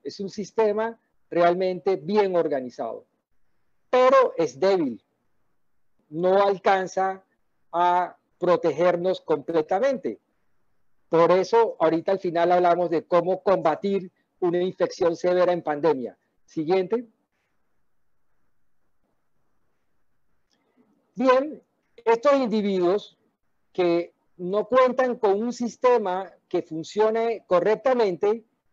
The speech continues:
el sistema no es capaz de distinguir los tejidos propios del cuerpo y los agentes externos, y produce por error la informa-, la inflamación contra los tejidos sanos, como si fuera una invasión externa. Entonces,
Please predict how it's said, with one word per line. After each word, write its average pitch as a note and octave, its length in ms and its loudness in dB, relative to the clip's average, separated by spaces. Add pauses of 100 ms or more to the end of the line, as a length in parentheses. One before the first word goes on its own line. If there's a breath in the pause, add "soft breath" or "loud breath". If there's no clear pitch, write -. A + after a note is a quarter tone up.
(420)
el F3 160 -2
sistema G3 400 -2
no G#3+ 80 0
es F#3 80 -2
capaz G#3 320 2
de G#3+ 160 4
distinguir F#3 680 -2 (460)
los E3 220 -2
tejidos F3 400 -2
propios G#3+ 460 2
del G3 180 -2
cuerpo G#3 340 2
y G3+ 80 0
los F3 180 -2
agentes D#3 400 -2 (100)
externos, G3 480 0 (380)
y G#3+ 120 -6
produce C4 520 2
por E3+ 240 0
error G#3 500 2 (360)
la F3+ 160 2
informa-, F3+ 420 0 (120)
la F3 360 -2
inflamación F#3+ 1120 -2
contra A#3 340 2
los F#3 220 0
tejidos G3 340 0
sanos, A#3+ 440 -2 (520)
como F3+ 320 0
si F#3 160 -8
fuera G3 280 2
una A#3+ 120 0
invasión G3+ 460 -2
externa. A3 420 0
Entonces, F#3 400 -2